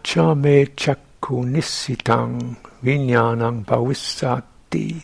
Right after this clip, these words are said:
ti." There will be no becoming, this is bhavisati,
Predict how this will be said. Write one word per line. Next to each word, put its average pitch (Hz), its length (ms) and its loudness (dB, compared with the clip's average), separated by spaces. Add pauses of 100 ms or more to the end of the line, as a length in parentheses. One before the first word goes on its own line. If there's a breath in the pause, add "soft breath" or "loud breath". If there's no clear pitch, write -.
(160)
ti." 170 420 -6 (440)
There 143 260 4
will 139 180 0
be 143 440 -2 (1200 loud breath)
no 156 640 2 (440)
becoming, 147 840 -4 (1200)
this - 160 -16
is 113 80 -12
bhavisati, 117 920 -4